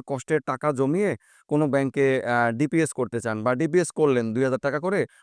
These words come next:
প্রতি মাসে পাঁচ বছরের জন্য। তো পাঁচ বছর পরে দেখলেন যে আপনি, আহ, দুই হাজার টাকা করে আপনার জমা হলো এক লাখ বিশ হাজার, আপনি পেলেন এক লাখ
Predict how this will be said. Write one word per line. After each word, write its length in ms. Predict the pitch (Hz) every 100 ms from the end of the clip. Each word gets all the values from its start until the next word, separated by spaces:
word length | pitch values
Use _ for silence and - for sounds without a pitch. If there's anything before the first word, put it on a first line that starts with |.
| -
প্রতি 200 | 135 170
মাসে 240 | 160 196
পাঁচ 200 | 185 156
বছরের 340 | 143 143 123 101
জন্য। 260 | 104 98 - _ _
তো 80 | 135
পাঁচ 200 | 156 175
বছর 300 | 185 196 196
পরে 240 | 175 175
দেখলেন 380 | 160 151 151 202
যে 100 | 208
আপনি, 240 | 196 170 175
আহ, 420 | 165 - 135 135 131
দুই 120 | 127
হাজার 180 | 147 131
টাকা 180 | 147
করে 160 | 143 143
আপনার 420 | 135 139 143 139
জমা 240 | 123 143 180
হলো 160 | 190
এক 180 | 190 180
লাখ 120 | 185
বিশ 200 | 156 165
হাজার, 220 | 165 135 135 - -
আপনি 320 | - - 160
পেলেন 300 | 139 160 190
এক 140 | 151 147
লাখ 120 | 175